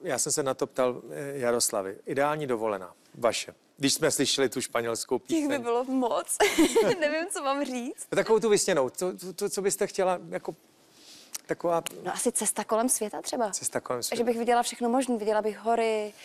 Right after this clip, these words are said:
Speaker 2: ryby, <laughs> mnichy, eh, všechno. <laughs> To by mě bavilo. <laughs>
Speaker 1: Před pěti lety jsme byli s mými dětmi ve třech, eh, s-, se synem a s dcerou v Americe a byli jsme v Yosemiteckém národním parku.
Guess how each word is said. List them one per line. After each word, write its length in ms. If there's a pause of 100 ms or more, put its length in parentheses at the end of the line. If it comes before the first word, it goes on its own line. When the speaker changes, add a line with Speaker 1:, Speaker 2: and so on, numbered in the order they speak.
(240)
Speaker 2:
ryby, 560 (480)
<laughs> 500
mnichy, 720 (420)
eh, 160
všechno. 540
<laughs> 1200
To 80
by 140
mě 140
bavilo. 340 (200)
<laughs> 200
Speaker 1:
Před 180
pěti 340
lety 380 (380)
jsme 180
byli 220
s 100
mými 240
dětmi 400
ve 160
třech, 480
eh, 300
s-, 320
se 180
synem 400
a 100
s 80
dcerou 320
v 140
Americe 520
a 60
byli 160
jsme 220
v 120
Yosemiteckém 680
národním 440
parku. 320